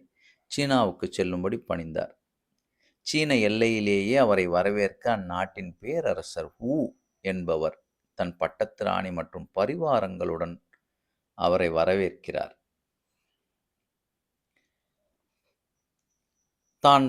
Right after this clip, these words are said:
பல புத்தர் சிலைகளையும் புத்த மடாலயங்களையும் நிறுவி இருப்பதாக போதி தர்மரிடம் சொல்லி தனக்கு அதனால் என்ன கிடைக்கும் என்றும் கேட்கிறார். போதி தர்மர் கூறுகிறார், "சிலைகளை நிறுவியதாலோ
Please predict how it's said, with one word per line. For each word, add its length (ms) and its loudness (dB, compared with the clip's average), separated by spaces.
பல 240 6
புத்தர் 480 0
சிலைகளையும் 600 -2
புத்த 300 -2
மடாலயங்களையும் 880 2
நிறுவி 340 -2
இருப்பதாக 540 0
போதி 320 0
தர்மரிடம் 600 -6
சொல்லி 360 -8
தனக்கு 560 -4
அதனால் 340 6
என்ன 280 0
கிடைக்கும் 440 0
என்றும் 400 -6
கேட்கிறார். 600 -6
போதி 300 4
தர்மர் 380 2
கூறுகிறார், 520 2
"சிலைகளை 600 0
நிறுவியதாலோ 880 0